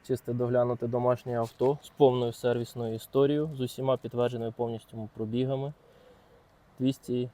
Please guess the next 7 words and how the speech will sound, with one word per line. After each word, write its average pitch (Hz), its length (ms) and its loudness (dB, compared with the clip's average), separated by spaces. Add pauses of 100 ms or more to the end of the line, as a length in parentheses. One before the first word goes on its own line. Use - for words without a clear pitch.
п'ять 117 200 4
тисяч - 500 -4 (260)
рідного 120 320 0
пробігу. 127 520 0 (680)
Дуже 131 200 6
багато 123 340 2
документації 120 800 -2